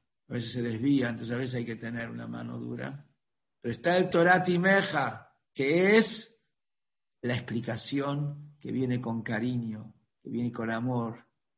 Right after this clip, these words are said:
que representada en la enseñanza de la madre, la explicación de la madre,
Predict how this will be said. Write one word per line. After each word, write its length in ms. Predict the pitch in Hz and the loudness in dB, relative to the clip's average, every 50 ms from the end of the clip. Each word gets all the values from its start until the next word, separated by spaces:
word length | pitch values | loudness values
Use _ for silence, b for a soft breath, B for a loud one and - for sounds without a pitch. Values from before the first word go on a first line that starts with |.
| _ _ _ - - - 69 - - | _ _ _ -16 -14 -14 -14 -14 -10
que 100 | - 101 | -8 -6
representada 1120 | 101 110 110 107 110 101 - 113 113 117 123 139 135 127 113 110 113 113 113 113 117 - _ _ | -6 -6 -6 -6 -6 -6 -6 -6 -6 -4 -2 0 0 0 0 -2 -4 -4 -6 -8 -12 -16 _ _
en 100 | - 117 | -8 -6
la 100 | 110 104 | -4 -4
enseñanza 1000 | 110 110 107 - - 113 113 120 131 135 143 147 143 131 123 120 - - - 101 | -4 -4 -6 -6 -6 -4 -4 -2 -2 0 2 2 2 2 0 -2 -4 -6 -8 -8
de 100 | - 110 | -10 -10
la 140 | 110 110 113 | -10 -10 -10
madre, 380 | 110 113 113 113 113 117 117 - | -10 -8 -8 -10 -10 -10 -10 -10
la 100 | 117 113 | -8 -10
explicación 960 | 120 - - 117 113 113 113 113 - - - - 143 151 151 143 131 123 120 | -10 -10 -8 -8 -6 -4 -4 -4 -4 -4 -2 0 2 2 2 0 -2 -2 -4
de 100 | 113 113 | -4 -6
la 140 | 113 113 | -6 -6
madre, 580 | 113 113 113 113 113 113 113 113 113 117 - | -6 -8 -8 -8 -8 -8 -10 -12 -14 -14 -18